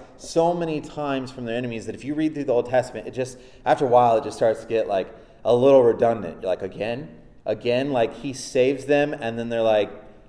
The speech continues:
"I'll just go worship, I'll worship Baal this time. This one sounds good. Yeah, I'll worship this god instead. You know what? Let's make a calf out of gold this time around. That'll be a way that we'll insult the Lord." Like,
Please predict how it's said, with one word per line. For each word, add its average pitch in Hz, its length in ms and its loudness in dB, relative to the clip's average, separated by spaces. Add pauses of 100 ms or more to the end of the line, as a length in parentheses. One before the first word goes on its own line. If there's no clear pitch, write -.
(140)
"I'll 135 220 6
just 131 140 -6
go 131 120 6
worship, 123 360 2 (160)
I'll 127 180 -4
worship 139 280 -4
Baal 123 220 0
this 90 160 -8
time. 85 180 -14
This 120 160 -14
one 87 100 -12
sounds - 280 -16
good. - 200 -12 (220)
Yeah, 101 140 -4
I'll 104 80 2
worship 113 320 -2
this 123 180 -4
god 92 260 -2
instead. 90 460 -8 (220)
You 139 80 -4
know 170 60 4
what? 180 100 4
Let's 160 240 4
make 156 160 -2
a 147 60 -4
calf 123 360 -4
out 113 120 2
of 92 100 -4
gold 95 260 -4
this - 140 -16
time 87 280 -16
around. 82 220 -18 (300)
That'll 135 300 6
be 113 120 0
a 98 60 2
way 92 180 2
that 85 160 -6
we'll 87 140 -8
insult 82 380 -10
the 90 60 -16
Lord." 87 220 -10
Like, 95 220 -6